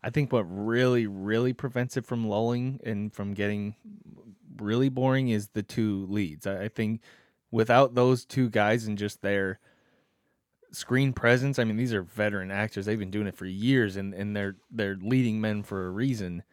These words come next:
Without those two leading the way, I think this would have been a really, really forgettable movie.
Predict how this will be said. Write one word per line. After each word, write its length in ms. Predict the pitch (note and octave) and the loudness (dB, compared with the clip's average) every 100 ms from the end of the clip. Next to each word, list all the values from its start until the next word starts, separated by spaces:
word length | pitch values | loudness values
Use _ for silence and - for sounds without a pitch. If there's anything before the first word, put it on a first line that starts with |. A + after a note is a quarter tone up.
| _ _ _ _ | _ _ _ _
Without 380 | A2 A#2 D3+ A2 | 2 6 6 4
those 320 | A2 B2+ A#2+ | 2 4 2
two 200 | - C3+ | 2 4
leading 280 | A#2+ A#2+ G#2+ | 4 2 0
the 60 | F#2+ | -2
way, 280 | G#2 A2 G2+ | -2 0 -2
I 40 | |
think 260 | G#2 A2 G2+ | -2 -6 -4
this 340 | G2 - - | -6 -8 -10
would 160 | G#2+ G2+ | -6 -4
have 140 | F#2+ | -4
been 160 | G2+ F#2 | -6 -6
a 80 | |
really, 640 | E2+ E2 F2+ A2 A#2+ G#2 E2+ | -10 -12 -4 2 2 2 -2
really 580 | F2 G2 G#2+ A2+ F#2 E2+ | -8 -4 2 2 2 -2
forgettable 480 | - F2+ E2+ E2 E2+ | -8 -10 -10 -10 -10
movie. 380 | E2+ C#2+ D2 | -10 -12 -16